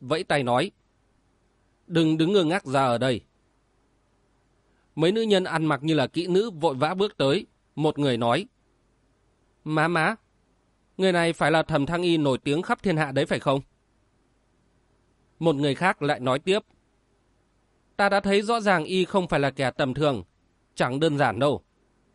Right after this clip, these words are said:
Tam Thư lạnh lùng nói: "Bất kể y là Thẩm Thăng Y thật hay là không,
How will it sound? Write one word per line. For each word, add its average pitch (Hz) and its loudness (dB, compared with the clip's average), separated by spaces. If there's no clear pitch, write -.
Tam 170 0
Thư 165 2
lạnh 147 -2
lùng 135 0
nói: 123 2
"Bất 156 -4
kể 139 2
y 180 4
là 160 2
Thẩm 131 -2
Thăng 160 -4
Y 151 2
thật 143 -4
hay 143 -4
là 120 -2
không, 123 0